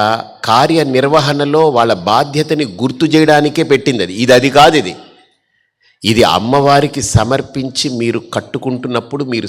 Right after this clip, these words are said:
సంకల్పించిందమ్మా, నిన్ను నా దగ్గరికి, నా ఒంటి మీదకి, నా లోపలికి చేర్చుకుంటున్నాను, నేను తీసుకుంటున్నాను, నువ్వు నా దగ్గరే ఉండాలి, నన్ను నువ్వు నడిపించాలి, నా చేత ఇది చేయించాలి అని మీరు ఆవిడకి భారం విడిచిపెట్టారు కదా.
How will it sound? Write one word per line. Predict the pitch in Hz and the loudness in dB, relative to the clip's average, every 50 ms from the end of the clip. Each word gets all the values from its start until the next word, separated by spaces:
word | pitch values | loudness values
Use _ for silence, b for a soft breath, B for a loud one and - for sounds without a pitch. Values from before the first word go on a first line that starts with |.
| - - | -6 -8
సంకల్పించిందమ్మా, | 98 101 104 - 127 123 120 - 117 113 104 - - 101 101 95 104 113 127 143 160 165 B B B B B B B B B 92 98 107 | -8 -8 -6 -6 -6 -6 -6 -8 -12 -12 -12 -12 -12 -10 -10 -8 -6 -4 -2 -2 -2 -4 B B B B B B B B B -8 -2 0
నిన్ను | 117 123 135 151 156 160 139 120 | 0 2 2 2 2 2 2 2
నా | 113 113 113 107 104 | 2 2 0 0 -2
దగ్గరికి, | 101 101 98 123 123 131 123 - - 113 90 80 - - _ _ - | -4 -2 -2 0 0 0 -2 -2 -6 -8 -8 -8 -10 -16 _ _ -8
నా | 95 101 113 117 113 | -4 -2 -2 0 -2
ఒంటి | 113 113 107 - 117 117 | -2 -2 -4 -4 -2 -2
మీదకి, | 117 113 104 107 87 - - 90 78 78 - b b b b b b | -2 0 -2 -2 -4 -6 -10 -10 -10 -12 -16 b b b b b b
నా | 95 101 113 120 127 113 | -2 0 2 2 2 4
లోపలికి | 110 117 131 127 143 139 135 131 - 127 - - | 4 4 4 2 2 0 0 -2 -4 -8 -6 -4
చేర్చుకుంటున్నాను, | - 113 117 120 - - 110 - 117 104 - 95 92 85 78 80 - - - | -2 -2 -2 -4 -6 -10 -8 -8 -10 -10 -8 -8 -8 -8 -8 -10 -12 -8 -4
నేను | 107 113 107 - 120 | -4 -4 -2 -4 -4
తీసుకుంటున్నాను, | 123 120 - - - 113 104 101 98 90 82 82 - _ | -4 -4 -6 -8 -10 -12 -10 -8 -8 -8 -8 -8 -12 _
నువ్వు | 104 107 104 98 92 | -6 -6 -4 -4 -4
నా | 95 98 92 | -4 -4 -4
దగ్గరే | 95 87 85 101 101 98 90 82 | -6 -6 -6 -6 -6 -4 -6 -6
ఉండాలి, | 87 85 85 80 73 69 - _ _ _ b b b b b b b - | -6 -6 -6 -6 -8 -14 -20 _ _ _ b b b b b b b -2
నన్ను | 101 117 127 135 139 139 | 2 4 6 6 6 8
నువ్వు | 135 131 120 | 8 6 6
నడిపించాలి, | 117 113 113 113 120 110 101 - - 95 80 78 76 - - b b b b b b b 92 | 6 4 2 0 -2 -6 -6 -6 -6 -6 -6 -6 -10 -14 -20 b b b b b b b -2
నా | 104 107 104 - | -2 -2 0 0
చేత | 120 113 120 - 127 113 | 0 0 0 0 -2 -6
ఇది | 104 98 - - | -6 -8 -6 -4
చేయించాలి | 104 107 107 110 104 - - 95 85 78 78 - B B B B B - | -4 -4 -4 -6 -8 -6 -4 -4 -4 -4 -8 -14 B B B B B -2
అని | 120 131 131 131 | 0 2 4 4
మీరు | 131 127 123 | 6 6 6
ఆవిడకి | 123 123 123 123 - 117 95 90 107 | 6 6 4 0 -4 -4 -6 -2 2
భారం | 113 135 156 156 147 | 2 4 4 4 2
విడిచిపెట్టారు | 135 127 131 127 - 127 131 120 - 131 107 95 85 90 | 0 -2 -2 -2 -2 -4 -4 -4 -4 -6 -6 -6 -6 -8
కదా. | 85 98 110 | -8 -6 -6